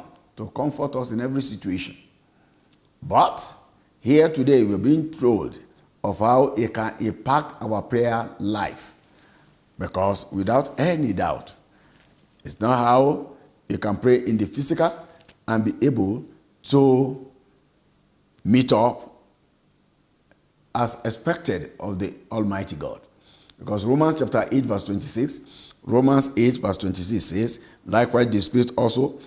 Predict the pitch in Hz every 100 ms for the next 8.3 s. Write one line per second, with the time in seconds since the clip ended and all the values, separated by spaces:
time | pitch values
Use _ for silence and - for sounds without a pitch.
0 | - - 160 165 170 165 - 110 110 104
1 | 110 107 117 101 90 65 - - - -
2 | 113 113 113 117 147 208 180 113 117 135
3 | 135 131 127 127 131 - 180 196 131 117
4 | 98 - - - 117 107 104 113 - 131
5 | 104 78 - - - - - _ - 104
6 | 107 107 113 160 160 95 - 117 117 151
7 | - 156 117 113 104 101 117 123 110 107
8 | 104 -